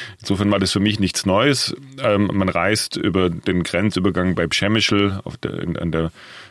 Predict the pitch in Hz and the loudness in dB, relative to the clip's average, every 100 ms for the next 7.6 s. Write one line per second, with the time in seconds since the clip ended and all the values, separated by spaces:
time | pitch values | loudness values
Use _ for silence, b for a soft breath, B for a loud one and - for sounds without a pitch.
0 | - 90 82 110 101 - 110 139 110 98 | -4 0 2 2 2 2 2 4 4 2
1 | 98 92 95 104 98 - - 98 - 98 | 0 0 0 -2 -4 -4 -4 -2 -2 -2
2 | 98 - - 95 90 82 101 95 120 123 | -2 -4 -4 0 0 -2 -2 0 2 2
3 | - 107 104 104 - 98 104 101 101 90 | 2 0 0 -2 -4 0 2 2 2 2
4 | 92 95 82 - 95 90 98 92 98 98 | 2 2 0 0 2 2 2 2 2 2
5 | 92 87 87 85 101 95 90 95 101 107 | 0 2 2 2 2 2 0 0 -2 -4
6 | - 98 - 127 - 110 104 92 92 82 | 0 -2 0 -2 2 2 4 2 0 0
7 | 90 90 85 139 - | 0 2 2 0 -4